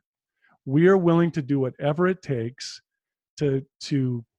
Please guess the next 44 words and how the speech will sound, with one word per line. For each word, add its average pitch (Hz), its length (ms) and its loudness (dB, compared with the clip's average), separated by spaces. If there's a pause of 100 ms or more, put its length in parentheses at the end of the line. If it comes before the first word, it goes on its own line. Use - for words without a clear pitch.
(140)
cooperate 180 760 2
and 127 240 -10
go 147 200 2
for 180 140 -4
the 170 120 -2
same 160 320 -4
goal 147 260 4
together 139 580 0
and 123 340 -10
to 139 100 -8
be 135 220 -4
as 117 180 -6
unified 165 540 -2
as 156 140 -6
we 160 120 -4
can. 120 520 -6 (640)
And 139 160 0
if 127 140 -6
that 175 300 2
means 170 300 -2
coming, 165 640 -4
coming 165 340 -2
at 151 260 -2
this 147 280 -4
with 139 160 0
some 127 200 -10
conflict 156 520 -6
and 131 120 -6
disagreement, 143 720 -4 (100)
that's 151 280 -2
fine, 156 640 -4 (600)
as 147 180 -2
long 160 260 0
as 165 140 -2 (100)
I 165 200 -2
know 190 160 2
you've 175 260 -2
got 160 260 0
me 170 380 -2 (100)
and, 135 280 -6 (160)
and 131 300 -6 (120)
I've 143 220 -6
got 160 220 -4
you. 175 300 -2